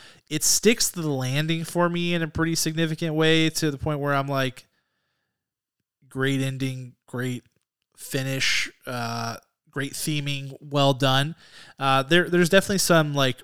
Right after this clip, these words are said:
first-time director type stuff going on here. There's definitely some clunkiness with the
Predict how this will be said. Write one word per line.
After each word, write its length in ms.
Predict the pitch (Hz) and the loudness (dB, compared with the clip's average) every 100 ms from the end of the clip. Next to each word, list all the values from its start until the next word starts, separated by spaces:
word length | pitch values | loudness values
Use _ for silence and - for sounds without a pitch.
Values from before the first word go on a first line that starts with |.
| - | -10
first-time 400 | - 151 - 143 | -2 -2 0 0
director 540 | 139 131 127 139 131 | 0 0 -2 -4 -4
type 240 | - 139 - | -2 -4 -4
stuff 260 | - 127 | -4 -6
going 180 | - 127 | -8 -8
on 140 | 127 | -6
here. 140 | 131 135 | -4 -2
There's 200 | 131 127 | -2 0
definitely 380 | 143 135 147 143 | 0 0 0 -2
some 160 | 139 | -2
clunkiness 680 | 139 - 131 - 135 127 - | -6 -8 -8 -6 -6 -4 -4
with 100 | 131 | -4
the 240 | 135 131 | -4 -4